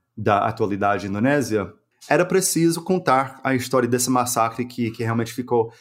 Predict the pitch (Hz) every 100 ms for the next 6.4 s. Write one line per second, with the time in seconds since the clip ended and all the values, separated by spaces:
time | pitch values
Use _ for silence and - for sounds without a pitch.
0 | _ _ 139 131 - 135 131 104 117 120
1 | 117 120 104 - 110 123 185 247 - -
2 | - _ _ 175 180 180 185 185 190 190
3 | 185 175 160 147 151 - - 160 147 139
4 | 135 139 131 - 127 135 135 117 127 127
5 | 120 110 120 117 127 127 117 120 - _
6 | 107 107 -